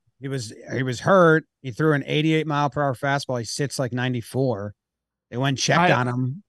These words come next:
Speaker 1: got a reliever warm, and then kept him in. He threw eighteen more pitches. He's been left with injury.
Speaker 2: Yeah. Wa-, once you check on him, you're just taking him out. Once you notice that first fastball down that much. I mean,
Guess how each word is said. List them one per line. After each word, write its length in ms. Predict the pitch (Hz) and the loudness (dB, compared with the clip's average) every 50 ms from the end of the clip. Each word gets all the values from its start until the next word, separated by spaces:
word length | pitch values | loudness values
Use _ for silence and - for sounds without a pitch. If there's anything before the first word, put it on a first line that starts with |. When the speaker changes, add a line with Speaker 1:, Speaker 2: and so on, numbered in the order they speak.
| _ _ - | _ _ -4
Speaker 1:
got 160 | 123 131 131 | -2 0 0
a 40 | 135 | 2
reliever 400 | 139 131 127 143 139 127 131 131 | 0 0 0 0 0 0 0 2
warm, 300 | 131 147 156 147 127 123 | 2 2 2 2 2 0
and 80 | 120 | -2
then 140 | 123 127 117 | -4 -4 -4
kept 200 | - 139 131 - | -4 -4 -4 -2
him 120 | 127 120 | 0 2
in. 240 | 147 190 196 120 92 _ _ - | 2 2 2 0 -2 _ _ -20
He 60 | 117 | -14
threw 180 | - 143 143 | -8 -4 -2
eighteen 300 | 131 139 151 - 147 147 | -2 -2 -2 -2 -2 0
more 140 | 147 143 131 | 0 0 0
pitches. 360 | - 165 202 - - 127 101 | 0 0 0 0 -2 -6 -8
He's 380 | 104 110 107 101 101 - - - _ _ _ _ _ _ | -8 -10 -10 -10 -12 -16 -20 -20 _ _ _ _ _ _
been 160 | - 117 113 120 | -10 -8 -6 -4
left 220 | 120 120 113 - _ _ | -4 -4 -4 -6 _ _
with 180 | - 123 110 101 | -10 -10 -8 -6
injury. 320 | 135 160 170 113 92 90 - _ _ _ _ _ _ _ _ _ - | -4 -4 -6 -6 -8 -12 -16 _ _ _ _ _ _ _ _ _ -4
Speaker 2:
Yeah. 480 | 143 139 131 123 113 104 92 92 101 110 - _ _ _ _ _ _ _ _ _ _ _ _ _ _ _ _ _ _ _ _ _ _ _ _ _ _ _ - | -2 0 0 2 0 -2 -2 -6 -10 -14 -18 _ _ _ _ _ _ _ _ _ _ _ _ _ _ _ _ _ _ _ _ _ _ _ _ _ _ _ -10
Wa-, 140 | 165 175 - - | -10 -10 -10 -6
once 280 | - 160 175 175 170 - | -2 2 2 2 2 2
you 40 | 113 | 0
check 360 | - - 117 104 95 - - | 0 0 -2 -2 -2 -4 -10
on 80 | 90 85 | -12 -10
him, 120 | 82 87 | -10 -8
you're 180 | 87 87 90 - | -8 -8 -10 -10
just 220 | - - - - - | -12 -14 -16 -16 -16
taking 240 | - - - - - | -16 -18 -18 -20 -20
him 60 | - | -14
out. 80 | - - | -4 0
Once 180 | 160 190 - | 0 2 4
you 80 | 240 190 | 4 6
notice 340 | 156 147 135 135 131 120 - | 6 6 6 6 4 2 2
that 160 | 135 101 - | 0 -2 -2
first 380 | - - 117 110 - - - _ _ _ _ _ _ _ _ - | 0 0 0 0 0 -4 -12 _ _ _ _ _ _ _ _ -2
fastball 640 | - 120 107 104 107 - - - 95 92 92 98 | 0 0 0 0 -2 -2 -2 -2 -2 -2 -2 -4
down 420 | - 117 110 110 107 107 104 104 101 | -2 0 2 2 2 2 2 0 0
that 300 | 98 101 104 101 - _ _ _ _ - | -2 -2 -4 -4 -6 _ _ _ _ -6
much. 500 | - 110 113 123 113 90 85 82 - - | -2 0 2 2 2 2 -2 -4 -6 -4
I 40 | 110 | -2
mean, 240 | 113 107 104 104 | 0 0 0 0